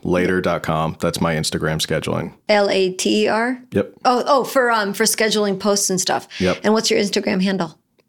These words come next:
Speaker 1: Uh, it's just Arate Law A P C.
Speaker 2: Okay. And what about Twitter?
Speaker 1: I don't use Twitter as much because I feel like you're just kinda shooting tweets off into the,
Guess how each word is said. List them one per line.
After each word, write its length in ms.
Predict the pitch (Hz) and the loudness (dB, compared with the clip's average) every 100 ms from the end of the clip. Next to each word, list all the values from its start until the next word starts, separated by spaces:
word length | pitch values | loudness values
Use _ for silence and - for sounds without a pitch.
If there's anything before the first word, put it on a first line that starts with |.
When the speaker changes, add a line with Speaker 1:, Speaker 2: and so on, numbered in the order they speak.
| - | -2
Speaker 1:
Uh, 320 | 95 92 90 | 0 2 0
it's 140 | 87 - | -2 -2
just 180 | 95 | -2
Arate 480 | - 87 87 85 82 | 0 0 0 0 -2
Law 220 | 80 80 | 0 -2
A 140 | 73 80 | -2 -2
P 120 | 82 76 | -2 -4
C. 160 | - | -4
Speaker 2:
Okay. 100 | 76 - _ _ - | -6 -8 _ _ -4
And 420 | 196 185 185 185 | 0 0 -2 -2
what 180 | 190 196 | 0 2
about 180 | 190 185 | 0 0
Twitter? 340 | 185 180 170 _ _ _ _ | -2 -2 -6 _ _ _ _
Speaker 1:
I 100 | - | 0
don't 180 | 156 185 | 2 2
use 160 | 160 - | 0 0
Twitter 360 | - 113 98 | 2 2 2
as 260 | 85 95 95 | 2 0 0
much 420 | 104 104 - - | 0 0 -4 -6
because 200 | 90 90 | -4 0
I 80 | 85 | 0
feel 160 | 87 87 | 0 0
like 120 | 82 | 0
you're 80 | 82 | -2
just 160 | 82 | -2
kinda 200 | - 78 78 | -2 -2 -2
shooting 360 | - 87 73 | 0 -2 -2
tweets 320 | 78 82 80 85 | -4 -2 -2 0
off 220 | 80 - | 0 -2
into 220 | 82 80 | -4 -2
the, 280 | 80 80 | 0 -2